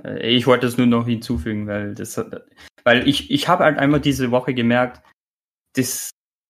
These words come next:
diese Pause, die tut halt irgendwie gut. Das ist, also ich ver-, ich habe auch nicht so das Verlangen danach, so unbedingt nachzugucken, was so abgeht, ne?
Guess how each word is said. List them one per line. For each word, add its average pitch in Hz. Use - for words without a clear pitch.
diese 131
Pause, 156
die 131
tut -
halt 131
irgendwie 170
gut. 240
Das -
ist, -
also 117
ich -
ver-, -
ich 131
habe 156
auch 170
nicht 175
so 165
das 160
Verlangen 165
danach, 117
so 127
unbedingt 117
nachzugucken, 113
was 113
so 113
abgeht, 110
ne? 123